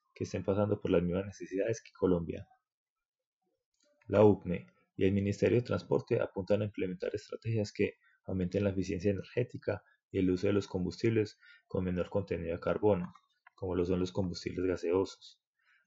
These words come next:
Aunque se han realizado grandes esfuerzos para propo-, pro-, propiciar el gas natural como combustible de gran participación en el sector transporte, la participación de este alcanza solo un seis por ciento,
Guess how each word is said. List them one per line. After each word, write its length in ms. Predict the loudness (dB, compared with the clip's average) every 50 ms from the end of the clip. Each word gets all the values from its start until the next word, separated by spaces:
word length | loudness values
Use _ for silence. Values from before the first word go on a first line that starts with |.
| _
Aunque 260 | -10 -8 -2 0 0 2
se 160 | 2 2 0
han 120 | 2 2
realizado 440 | 2 2 2 2 2 2 2 4 4
grandes 240 | 2 0 0 -2 -4
esfuerzos 560 | -6 -6 -6 -4 -4 -4 -4 -6 -10 -20 -6
para 320 | _ 0 2 2 0 -2 -6 _ _ _ _ -8
propo-, 420 | -8 -4 0 0 0 0 -2 -6 _ _
pro-, 280 | 0 2 2 2 0 -6 _ _ _ _
propiciar 760 | -2 2 2 4 2 2 2 0 0 2 2 0 0 -2 -4 -8 -12 -12 -14 -18 _ -20 _ _ _ _ _ _ _ _ _ _ 2
el 180 | 2 2 4
gas 200 | 6 4 4 4
natural 440 | 4 0 0 2 4 6 6 6 4
como 240 | 2 -2 -4 -4 -4
combustible 640 | -6 -8 -10 -10 -10 -8 -4 -2 0 2 2 4 4
de 100 | 2 2
gran 240 | 2 0 -2 -2 -2
participación 640 | -6 -10 -6 -6 -6 -6 -6 -4 -4 -2 -2 -2
en 80 | -4 -6
el 80 | -6
sector 320 | -6 -6 -4 -2 -4 -4 -2
transporte, 640 | -4 -6 -6 -2 0 2 2 2 0 -4 -10 -10 -10 -12 _ _ _ _ -10
la 100 | -6 -4
participación 640 | -4 -4 -2 -4 -4 -2 0 0 2 2 2 2
de 60 | 0
este 180 | 0 0 0 -2
alcanza 320 | -2 0 -2 -4 -2 -2
solo 220 | -2 -2 -4 -4 -6
un 40 | -6
seis 180 | -10 -12 -8
por 160 | -6 -6 -6
ciento, 320 | -2 -2 -2 -2 -4 -8